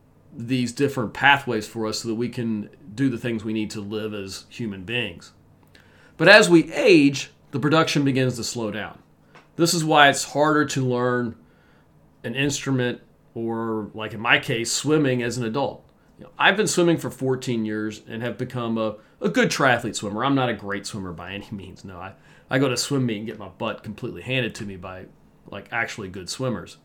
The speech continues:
But my friends, they have a twelve-year-old daughter who's really into swimming right now. She's been swimming for less than I have. I'm taller, stronger than her.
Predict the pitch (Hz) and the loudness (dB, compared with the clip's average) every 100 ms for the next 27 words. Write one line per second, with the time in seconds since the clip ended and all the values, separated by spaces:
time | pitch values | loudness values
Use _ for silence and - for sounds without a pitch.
0 | _ _ - _ _ _ _ - 165 160 | _ _ -20 _ _ _ _ 2 4 4
1 | - 233 247 214 - - - 170 185 156 | 2 6 6 6 2 -2 -2 4 4 4
2 | - 170 170 156 147 123 123 120 120 117 | 6 10 10 8 4 2 2 2 0 -2
3 | 123 117 - - _ _ _ - 143 160 | -2 -4 -8 -12 _ _ _ -2 2 4
4 | 139 135 123 - 123 117 113 110 107 110 | 4 2 0 -4 -4 -2 -2 -4 -4 -6
5 | 104 104 - - _ _ _ _ - - | -6 -10 -14 -20 _ _ _ _ -20 -20
6 | - - - - - 135 139 131 147 131 | -20 -20 -20 -12 -6 -4 -2 -2 -2 0
7 | 127 120 - 117 113 107 - - - 120 | 0 -2 -4 -2 -2 -4 -8 -20 -16 -8
8 | 117 139 135 107 107 120 95 90 90 - | -2 0 0 -4 -2 -2 -2 -8 -14 -16
9 | _ _ _ _ _ - - _ - 120 | _ _ _ _ _ -20 -20 _ -8 -8
10 | - 123 123 131 131 - - - 107 127 | -6 -2 2 2 0 -6 -14 -10 -4 -2
11 | 131 131 123 127 127 | 0 2 2 2 0